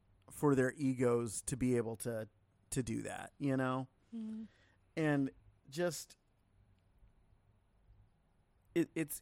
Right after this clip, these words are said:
Speaker 1: it's stupid. It's absolutely stupid. I'm, I'm just,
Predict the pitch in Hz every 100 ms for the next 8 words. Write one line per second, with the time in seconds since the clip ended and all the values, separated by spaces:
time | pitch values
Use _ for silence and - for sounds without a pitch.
0 | - 151 - - - 127 - - - -
1 | 151 - 147 151 151 151 131 127 117 107
2 | - 110 92 104 - - 131 131 135 131
3 | 151 143 - -